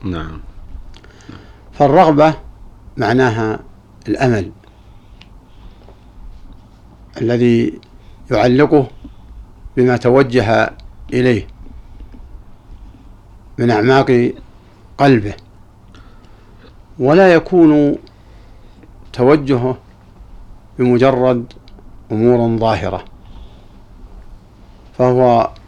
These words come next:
Speaker 2: يرغب بما عند الله سبحانه وتعالى ويؤمل فيه ويطمع فيه، فلهذا صارت رغبة. ثانيا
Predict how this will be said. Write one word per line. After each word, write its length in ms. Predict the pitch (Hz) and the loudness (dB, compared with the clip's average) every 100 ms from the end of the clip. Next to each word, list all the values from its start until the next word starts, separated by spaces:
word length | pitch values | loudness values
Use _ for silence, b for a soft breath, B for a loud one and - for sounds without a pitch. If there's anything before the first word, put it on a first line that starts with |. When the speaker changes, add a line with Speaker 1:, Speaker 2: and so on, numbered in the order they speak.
| - - - | -20 -20 -6
Speaker 2:
يرغب 420 | 165 180 160 156 | 2 4 4 4
بما 420 | 139 127 147 135 | 2 2 4 4
عند 280 | 117 117 104 | 2 0 -2
الله 300 | 101 92 - - - | -4 -6 -10 -14 -12
سبحانه 380 | 104 - 113 | -8 -4 -2
وتعالى 580 | 101 98 101 101 92 87 - b b b b b - - | -2 -4 -4 -4 -4 -8 -14 b b b b b -14 -4
ويؤمل 720 | 117 120 - 175 160 135 120 | -2 0 2 4 4 2 0
فيه 380 | - 127 175 185 - - - - - 113 | -2 0 0 0 -10 -20 -20 -20 -14 -4
ويطمع 760 | 113 156 165 139 123 127 127 - - - - - _ - | 0 0 2 0 0 -2 -4 -8 -18 -20 -20 -20 _ -16
فيه، 260 | - 123 87 - - - - - - - - - - - | -2 -2 -2 -10 -20 -20 -20 -20 -20 -20 -20 -20 -20 -8
فلهذا 720 | 117 120 113 147 131 120 120 - - - - - - - - - - - | -2 -2 0 0 0 0 -2 -6 -20 -20 -20 -20 -20 -20 -20 -20 -20 -14
صارت 580 | - 107 127 147 - - - 117 | -4 -2 0 -2 -6 -20 -10 -4
رغبة. 380 | 131 110 92 - - - - - - - - - - - - - - - - _ - - - _ - - | -2 -4 -8 -14 -20 -20 -20 -20 -20 -20 -20 -20 -20 -20 -20 -20 -20 -20 -20 _ -20 -20 -20 _ -20 -20
ثانيا 720 | - 147 180 190 185 190 185 | -4 2 6 8 6 4 0